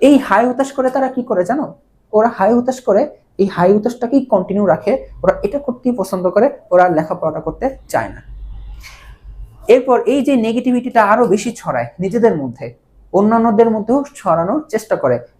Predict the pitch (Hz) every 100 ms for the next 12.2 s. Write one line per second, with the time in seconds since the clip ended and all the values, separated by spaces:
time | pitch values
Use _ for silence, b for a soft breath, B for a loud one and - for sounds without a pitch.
0 | 165 208 247 233 185 190 196 196 196 185
1 | 175 170 - 202 - 175 208 214 185 196
2 | - 180 190 190 170 - 226 320 - _
3 | _ _ - 175 151 139 - - - -
4 | _ _ - 143 - - 196 - 202 226
5 | 262 - _ _ _ - 156 151 151 147
6 | 143 - _ _ _ - 170 185 202 170
7 | 127 - - - _ - 202 208 214 208
8 | 175 175 - - 143 117 b b b 151
9 | 202 233 208 170 190 240 214 180 160 165
10 | 170 196 220 - 208 - - 180 185 202
11 | 208 185 165 156 165 220 - 240 247 170
12 | - 147